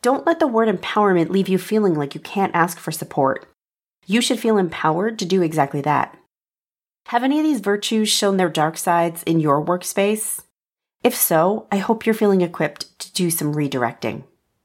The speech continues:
Hey, join me next week for another great episode. Until then, visit my website at lead above noise dot com if your organization is looking to dial up its employee experience or deliver some leadership development that activates change.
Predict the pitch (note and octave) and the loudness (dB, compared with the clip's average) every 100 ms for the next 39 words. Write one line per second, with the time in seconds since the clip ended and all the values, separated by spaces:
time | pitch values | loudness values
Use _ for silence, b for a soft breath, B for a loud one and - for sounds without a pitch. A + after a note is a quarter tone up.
0 | _ _ _ _ - B3+ C4 C4 C#4+ B3 | _ _ _ _ -2 2 4 2 4 2
1 | A#3 - G#3+ - F#3 E3 D3+ D#3 C#3 C3+ | 0 0 -2 2 2 2 0 0 -2 -2
2 | C#3 C3 B2 - _ _ _ _ _ G#3+ | -2 -2 -2 -8 _ _ _ _ _ 0
3 | A#3 C4 C4 B3+ B3+ - G3+ B3 B3+ G#3 | 2 0 2 0 -2 -2 -2 0 0 2
4 | F#3 D#3 C#3+ - C#3+ C#3 - - G3+ A#3 | 2 2 0 0 0 2 -2 0 -2 0
5 | B3+ G#3 G3 G3 F#3+ F3+ F3+ F3 - - | 0 2 2 2 2 2 2 0 0 0
6 | D3+ E3 G#3 - _ _ - F#3+ F3+ A3 | 2 2 -2 -8 _ _ -2 -2 2 2
7 | - F#3+ F3+ E3+ E3+ - D#3+ D#3+ D3+ E3+ | 2 2 2 2 0 0 0 -2 -2 0
8 | F3 E3 C#3 D#3 D#3+ E3 D#3+ - C#3+ C#3+ | 0 -2 0 2 4 4 0 -2 -6 0
9 | E3+ D3+ C#3 - G3+ G#3 C4 C#4+ - A3 | 2 2 0 -4 0 0 0 -2 0 0
10 | G#3+ _ - A#3 A3+ A#3+ A#3+ A3+ A3 A3 | -2 _ -2 0 2 2 0 0 2 0
11 | A3 - G3+ F#3+ - C#3 D3 - D#3 E3 | -4 -6 -4 -2 -2 -4 -4 -4 -4 -4
12 | E3+ E3 D#3 - - B2+ G2 - - | -4 -4 -4 -4 -2 -2 -2 -6 -6